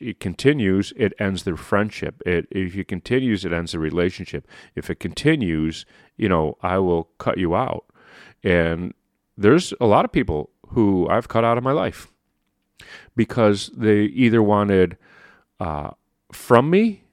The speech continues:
or they wanted to control me, you know, and they wanted me to do what they wanted and, and not what my goals were. So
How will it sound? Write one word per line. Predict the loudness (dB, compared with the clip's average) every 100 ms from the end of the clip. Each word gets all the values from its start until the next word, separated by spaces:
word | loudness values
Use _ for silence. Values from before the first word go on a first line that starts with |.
| _ _ _ 6
or | 8 8
they | 8 6
wanted | 6 2 2 -2 -4
to | -6 -6
control | -8 -12 -6 0 2 2
me, | 0 -6 -14 _ _ _ _ _ _ _ -4
you | 0
know, | 0
and | 0 0 2
they | 2
wanted | 4 2 0
me | 0 0 -2
to | -4 -4
do | 0
what | 0 0 -4 -2
they | 4 4
wanted | 4 0 -4 -10 -14 -18 _ _ _ _ -6
and, | -4 -4 -6 -6
and | -4 -2
not | -2 -2 -4
what | -6 -6 -4
my | -6 -6
goals | -4 -2 0 0 -2 -6 -14
were. | -16 -16 -20 _ _ _ _ _ _ _ -20 -20
So | -6 4 6 6 4 0